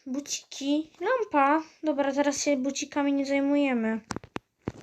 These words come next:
No lampy tutaj tyle. Ta biblioteka to chyba ma przypominać bibliotekę.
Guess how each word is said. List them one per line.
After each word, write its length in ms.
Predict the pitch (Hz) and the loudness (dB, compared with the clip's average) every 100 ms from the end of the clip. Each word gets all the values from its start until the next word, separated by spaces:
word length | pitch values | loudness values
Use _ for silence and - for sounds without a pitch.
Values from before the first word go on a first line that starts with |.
| - _ _ _ _ - _ _ - - - 269 | -20 _ _ _ _ -20 _ _ -20 -20 -12 -2
No 120 | 262 | 4
lampy 460 | 285 285 254 254 | 6 6 2 -4
tutaj 340 | 233 - 247 247 | -10 -8 -6 -6
tyle. 400 | - - 247 220 | -8 -6 -4 -4
Ta 260 | - 240 | -4 -4
biblioteka 880 | 220 226 233 247 233 - 302 - 208 | -2 0 2 2 2 4 4 4 4
to 160 | 214 208 | 2 -2
chyba 280 | 208 214 220 | 0 0 2
ma 120 | 208 | 0
przypominać 580 | - - 233 220 220 208 | -4 -10 -8 -6 -4 -6
bibliotekę. 840 | 208 226 262 330 339 202 - | -6 -6 -2 -2 -2 -6 -4